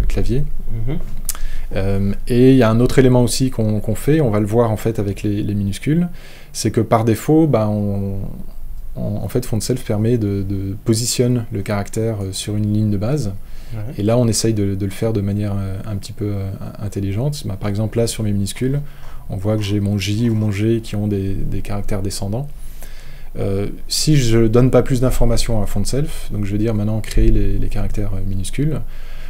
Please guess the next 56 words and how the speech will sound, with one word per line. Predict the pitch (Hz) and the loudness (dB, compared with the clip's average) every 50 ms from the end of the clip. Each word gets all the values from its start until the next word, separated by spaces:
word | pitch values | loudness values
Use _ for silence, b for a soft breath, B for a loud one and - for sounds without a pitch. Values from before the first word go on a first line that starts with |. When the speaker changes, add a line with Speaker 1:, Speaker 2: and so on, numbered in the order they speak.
| B B B | B B B
Speaker 1:
en | 101 | -4
fait, | - - 123 - - | 0 2 2 2 2
on | 113 107 | 2 2
essaye | 104 - - 123 127 131 | 2 2 2 4 4 4
de, | 113 107 107 101 | 4 4 2 2
de | 104 101 | 0 -2
trouver | - - - 110 104 117 117 | -4 -4 -4 -2 0 2 2
une, | 120 117 110 104 101 98 98 110 110 | 2 2 0 0 0 -2 -2 -2 -2
une | 107 107 | 0 0
ligne | 110 113 110 | 0 0 0
de | 107 104 | 0 0
base, | 104 107 110 113 104 101 101 | -2 -2 -2 -4 -4 -4 -6
euh, | 101 98 98 | -6 -6 -6
un | 98 | -8
peu, | - 107 | -6 -6
euh, | 104 101 104 101 101 98 101 107 - - - 98 | -6 -4 -4 -6 -6 -8 -8 -8 -8 -6 -4 -4
médiane. | 101 92 98 104 120 135 131 107 104 - - B B B B B B B B - | -2 -2 -2 -2 -2 0 -2 -2 -4 -6 -8 B B B B B B B B -2
Et, | 104 107 117 | 0 0 2
euh, | 117 104 101 95 | 2 0 0 -2
typiquement, | - - 104 98 101 110 113 127 123 | -4 -4 -4 -4 -2 -2 0 0 0
bah, | 104 104 | 0 2
là, | 110 117 | 0 0
vous | 117 | 0
pouvez | 104 - 110 104 | -2 0 -2 0
voir | 95 107 113 117 - | 2 2 0 0 0
que | - 113 | -2 -2
mon, | 110 110 110 104 98 98 98 98 95 98 | 0 0 0 0 0 0 -2 -2 -2 -2
mon | 98 101 101 | -2 -2 -2
G | 95 104 110 110 | 0 0 0 0
et | 107 | 0
mon | 104 101 101 | 0 -2 -2
J | 98 98 123 135 143 B B B B B B B B B | -2 -2 -2 -4 -4 B B B B B B B B B
sont, | - - - 113 110 113 107 | -10 -8 -6 -4 -2 -2 -2
euh, | 101 101 | -2 -2
bien | 101 104 107 104 | 0 0 -2 0
positionnés | - 110 101 101 - - 104 104 113 117 113 | 0 -2 -2 -2 -2 -2 -2 -2 -2 -4 -4
sur | - - - 101 101 | -6 -6 -6 -6 -6
le, | 98 95 101 101 104 - | -6 -6 -6 -6 -6 -6
sur | - - - 104 | -6 -6 -4 -4
la | 101 101 | -2 -2
ligne | 104 101 | -2 -2
de | 104 98 | -2 -4
base. | 98 - - - | -4 -6 -8 -6
Donc | 110 104 | -4 -2
voilà, | 104 117 110 101 - - - - - - | 0 0 0 0 -2 -6 -10 -14 -12 -6
on | 120 107 | -4 -2
essaye | 113 113 - - 151 151 147 | 0 0 2 2 2 2 2
de, | 123 117 113 110 | 2 2 2 2
de | 110 110 | 0 -2
simplifier, | - - 120 110 - - 123 - - - 127 127 131 123 | -2 0 -2 -2 -2 -4 -6 -6 -6 -4 -2 0 0 0
euh, | 110 104 101 101 101 | 0 0 -4 -4 -4
des | 101 104 101 | -6 -6 -6
petites | - - - | -8 -10 -8
choses | - - 117 110 104 | -4 -2 0 0 2
auxquelles | 101 - - - | 2 4 6 6
on, | - - | 6 6